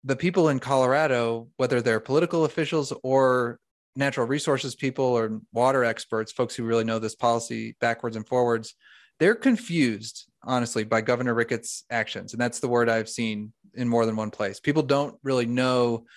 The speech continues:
what exactly he's talking about, <laughs> like, what's the legal process for getting this to happen, for taking Colorado's water away.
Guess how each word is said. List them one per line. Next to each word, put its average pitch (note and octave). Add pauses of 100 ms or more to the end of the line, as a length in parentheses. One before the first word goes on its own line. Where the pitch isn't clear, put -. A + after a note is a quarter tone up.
(480)
what D3+
exactly D3
he's C#3+
talking D#3+
about, D3
<laughs> -
like, B2+
what's E3
the D#3
legal D3
process C#3+
for A#2+
getting C3+
this B2
to C3
happen, B2+
for A#2+
taking C3
Colorado's B2
water A#2+
away. A2+